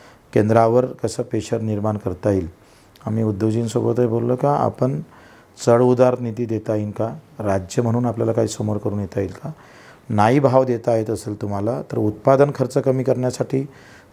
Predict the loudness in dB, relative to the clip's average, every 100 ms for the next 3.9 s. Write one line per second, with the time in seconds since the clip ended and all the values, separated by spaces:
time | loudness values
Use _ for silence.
0 | 0 2 2 2 2 2 0 0 -2 0
1 | -2 -4 -6 -4 -6 -4 -4 -2 -2 -2
2 | -4 -4 -2 0 0 0 2 2 2 2
3 | 0 -2 -4 -4 -6 -8 -8 -8